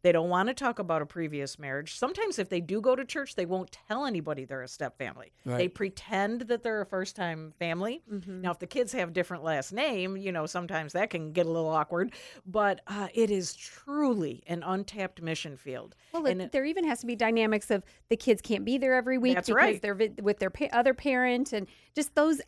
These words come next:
Speaker 3: elements that we don't even think of that, that affect their consistency, that affect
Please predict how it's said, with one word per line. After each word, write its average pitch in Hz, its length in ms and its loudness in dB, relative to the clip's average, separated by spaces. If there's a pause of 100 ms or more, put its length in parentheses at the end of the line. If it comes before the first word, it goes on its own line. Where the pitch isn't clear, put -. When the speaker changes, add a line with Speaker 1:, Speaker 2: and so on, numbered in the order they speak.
(100)
Speaker 3:
elements 277 460 4
that 247 120 -2
we 320 80 4
don't 403 140 4
even 208 160 2
think 349 300 0
of - 160 -6
that, - 180 -2 (180)
that 208 140 2
affect 208 300 -2
their 196 100 0
consistency, 277 840 -2
that 226 140 -6 (100)
affect 214 420 -4